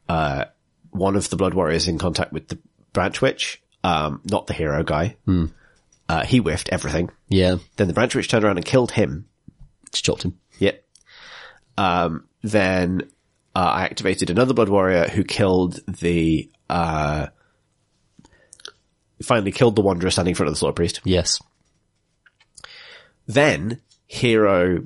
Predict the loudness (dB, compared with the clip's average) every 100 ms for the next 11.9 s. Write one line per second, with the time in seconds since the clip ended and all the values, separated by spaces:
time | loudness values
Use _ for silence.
0 | -2 -2 0 0 0 0 -2 -4 -2 -2
1 | -2 -4 -4 -4 -6 -6 -4 -4 -4 -6
2 | -6 -10 -10 -4 0 0 -2 -8 -4 -4
3 | -4 -6 -6 -4 0 2 2 0 0 0
4 | -2 -8 -4 0 2 0 -4 -16 -4 -2
5 | -2 -4 2 2 2 0 0 2 2 0
6 | -2 0 0 -2 -2 0 0 -2 0 2
7 | 2 0 -2 0 0 0 -2 -2 0 0
8 | -2 -2 0 0 0 2 2 2 2 2
9 | 2 4 2 4 4 4 2 0 2 2
10 | 4 4 4 2 2 2 2 2 0 0
11 | 0 0 0 0 0 -2 -2 -4